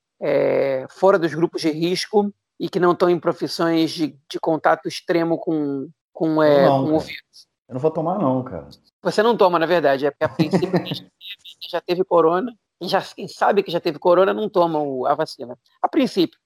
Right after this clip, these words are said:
Speaker 1: Mas a estimativa é que cheguem oito milhões de doses em Israel até o fim de janeiro e que até março Israel vacine, é, quatro milhões de pessoas, né? Porque com oito, é, com oito milhões de doses, é,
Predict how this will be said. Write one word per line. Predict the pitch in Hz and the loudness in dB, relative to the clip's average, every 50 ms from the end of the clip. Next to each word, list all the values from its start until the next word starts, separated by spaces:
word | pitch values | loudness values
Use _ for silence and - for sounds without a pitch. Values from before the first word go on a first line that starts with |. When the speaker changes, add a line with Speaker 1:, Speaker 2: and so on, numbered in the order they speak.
| _ _ _ | _ _ _
Speaker 1:
Mas | 220 233 233 | -2 0 0
a | 240 | 0
estimativa | - - 254 226 214 214 - 285 277 226 190 190 | -2 0 0 -2 -2 -2 -4 -4 -2 0 2 0
é | 175 | 0
que | 170 - 196 | 0 -4 -8
cheguem | - - 196 175 170 170 - - | -4 -2 -2 -2 -2 -4 -6 -2
oito | - 202 240 - - 208 | 0 0 0 0 -2 -4
milhões | 202 190 196 214 196 | -2 -2 0 0 0
de | 190 | 0
doses | 175 147 156 147 143 131 127 131 123 | 2 2 4 4 4 2 0 -4 -8
em | 151 151 | -10 -8
Israel | 135 - 156 147 143 135 127 127 - _ _ _ _ | -4 -2 0 0 2 0 -2 -4 -6 _ _ _ _
até | - - - 214 | -8 -4 -2 0
o | 214 | 0
fim | 185 - - 175 143 | 0 -2 -4 -8 -6
de | 139 | -2
janeiro | 156 196 185 170 160 160 175 180 214 226 - _ _ _ _ | 0 0 2 2 2 2 2 2 0 -2 -6 _ _ _ _
e | - 190 | -10 -6
que | 170 - | -2 0
até | 185 180 - 226 | 0 2 2 2
março | 208 196 180 175 190 175 - - - 226 - - - | 2 2 2 0 0 -2 -6 -10 -10 -8 -8 -8 -8
Israel | - 185 160 156 170 160 160 170 175 | -8 -8 -4 0 2 2 4 4 2
vacine, | 151 175 165 - - - 185 175 180 185 196 208 220 233 - _ _ _ _ - | 2 0 -2 -2 -6 -6 -4 -4 -2 -2 -2 -2 -4 -6 -8 _ _ _ _ -2
é, | - 160 165 160 160 - | 0 2 2 2 0 0
quatro | - 208 214 220 214 214 | 0 0 0 0 0 -2
milhões | 214 208 185 185 196 180 | -2 0 2 2 0 0
de | 170 | 0
pessoas, | - 190 175 - - 139 120 117 131 - _ | 0 0 0 0 -4 -4 -4 -6 -6 -10 _
né? | 160 160 - _ | -12 -12 -12 _
Porque | _ _ - 151 139 - | _ _ -6 -6 -6 -4
com | - 151 | -4 -2
oito, | 160 165 165 - 185 165 151 147 151 160 185 - - - | 0 0 0 0 -4 -6 -6 -6 -4 -2 -2 -2 -2 0
é, | 175 160 | 0 0
com | - - 160 | 0 0 0
oito | 175 185 - | 0 0 0
milhões | 180 175 160 170 180 160 | 0 0 0 0 0 0
de | 170 147 | 0 2
doses, | 151 160 160 170 180 156 165 175 151 151 | 6 6 6 6 6 4 0 -4 -2 2
é, | 175 175 165 165 156 147 147 139 | 2 4 4 4 4 2 0 -2